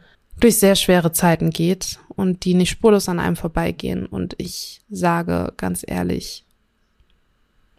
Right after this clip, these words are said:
ähm, dass wenn ich die Hoffnung verliere, ich versuche, meine Privilegien zu sehen. Und auch wenn's nur der Punkt ist, dass ich eine beste Freundin hab, die für mich da ist.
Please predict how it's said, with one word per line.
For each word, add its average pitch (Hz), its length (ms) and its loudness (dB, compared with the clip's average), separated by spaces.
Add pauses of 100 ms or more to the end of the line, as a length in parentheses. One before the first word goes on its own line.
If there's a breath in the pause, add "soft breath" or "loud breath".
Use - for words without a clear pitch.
ähm, 180 480 -2 (320)
dass 185 200 -4
wenn 185 120 4
ich 175 120 0
die 180 140 -2
Hoffnung 196 340 0
verliere, 170 680 -4
ich 175 140 -8
versuche, 180 440 -4
meine 175 200 -2
Privilegien 170 640 -4
zu - 140 -10
sehen. 165 280 -6
Und 170 160 -8
auch 170 220 -8
wenn's 190 240 -4
nur 175 160 -4 (220)
der 180 140 2
Punkt 170 340 -6
ist, - 200 -8
dass 175 100 -10
ich 180 120 -12
eine 175 100 -6
beste 170 280 -6
Freundin 165 420 -2
hab, 165 140 -4
die 165 120 -10
für - 120 -6
mich 175 200 -4
da 180 220 -6
ist. - 180 -12